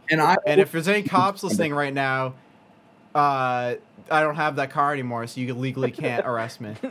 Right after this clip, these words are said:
Speaker 3: The statute of limitations is up, right, Nick?
Speaker 1: Oh, yeah.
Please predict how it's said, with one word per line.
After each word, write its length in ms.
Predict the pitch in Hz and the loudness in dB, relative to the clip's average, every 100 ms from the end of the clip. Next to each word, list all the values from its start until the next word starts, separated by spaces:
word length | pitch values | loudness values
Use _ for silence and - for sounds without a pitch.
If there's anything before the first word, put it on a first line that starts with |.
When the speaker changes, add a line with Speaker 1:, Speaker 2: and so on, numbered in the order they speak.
| 165 156 | -12 -4
Speaker 3:
The 120 | 165 | -4
statute 520 | - - 165 160 208 170 | -4 2 4 4 -2 -4
of 60 | |
limitations 580 | 151 143 151 135 143 117 | -2 -2 0 -2 -2 -10
is 120 | 113 | -2
up, 240 | 123 104 - | 0 0 0
right, 180 | 113 135 | -2 0
Nick? 280 | 135 - _ - - - | -4 -4 _ -20 -10 2
Speaker 1:
Oh, 160 | 202 165 | 2 2
yeah. 200 | 117 | -4